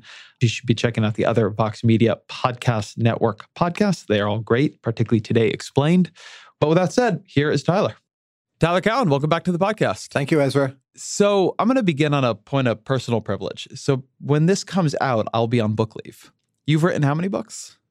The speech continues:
Speaker 2: More than fifteen, but I forget the exact number.
Speaker 1: What is your advice for actually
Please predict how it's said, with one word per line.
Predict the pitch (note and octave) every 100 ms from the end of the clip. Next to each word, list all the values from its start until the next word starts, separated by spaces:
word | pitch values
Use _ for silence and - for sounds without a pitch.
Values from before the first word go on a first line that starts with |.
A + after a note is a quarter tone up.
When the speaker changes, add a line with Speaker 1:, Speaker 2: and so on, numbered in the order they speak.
| _ _
Speaker 2:
More | A#2+ D#3+
than | G3+
fifteen, | F#3 G3 - - E3+ C3 A#2 C#3+
but | C#3+
I | B2+
forget | B2 C3 C3
the | C#3+
exact | B2 C3 A#2
number. | - A2 F#2 G2 -
Speaker 1:
What | B2+ D#3+
is | F3
your | E3 E3+
advice | D3 B2+ A#2 -
for | A#2+
actually | - A2+ - - A2+ A2 A2 A2 G#2+